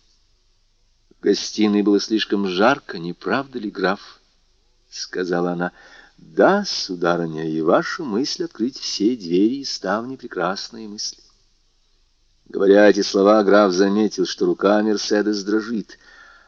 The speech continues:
"А вам не будет холодно в этом лёгком платье с одним только газовым шарфом на плечах?" спросил он.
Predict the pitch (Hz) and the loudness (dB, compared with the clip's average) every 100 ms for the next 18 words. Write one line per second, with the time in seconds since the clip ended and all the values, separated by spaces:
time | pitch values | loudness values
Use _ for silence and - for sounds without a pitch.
0 | _ _ _ - 87 90 90 92 90 101 | _ _ _ -6 0 2 2 0 -2 -4
1 | 156 - - - 151 104 87 85 85 85 | -6 -8 -18 -2 2 4 2 -2 -6 -2
2 | 87 85 - 87 82 82 107 139 - 92 | 0 0 -4 -10 -6 -2 0 -2 -4 -8
3 | 87 - 87 85 95 92 82 87 92 90 | -6 -4 -4 -4 -4 -6 -6 -2 0 0
4 | 90 85 - 92 104 127 - 143 135 110 | -2 -4 -6 -2 -2 -2 -12 -18 -14 -12
5 | - 104 92 92 - 104 98 - 107 | -8 -6 -6 -8 -10 -8 -8 -6 -10